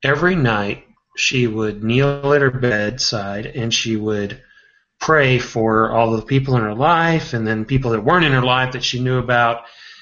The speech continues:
and wish them happiness and everything. And, and the way that she described it was exactly like how those meditations work. She started with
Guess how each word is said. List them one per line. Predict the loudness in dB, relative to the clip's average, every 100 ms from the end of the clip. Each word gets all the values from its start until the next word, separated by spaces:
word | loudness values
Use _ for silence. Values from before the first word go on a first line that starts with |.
| _ -6
and | -2 0 0 -2 -6 -2
wish | 0 0 -2 -2
them | 0 0 -2 -6 -10 -18 -10 -4
happiness | -2 -2 -6 -4 -2 -2 -4
and | -6
everything. | -6 -4 -4
And, | -4 -6 -4
and | -2 -2
the | -2
way | -2 0 0
that | 0
she | -2 0
described | 0 0 2 0 0 -4
it | -10 -14 _ _ -20 -6
was | -2 0
exactly | -2 0 0 0 -2 -4 -2
like | -2 -2 -2
how | -2
those | -2 -2
meditations | -4 -4 -6 -8 -6 -8 -10
work. | -14 -10
She | -8 -6
started | -2 2 2 2 0
with | -2 -4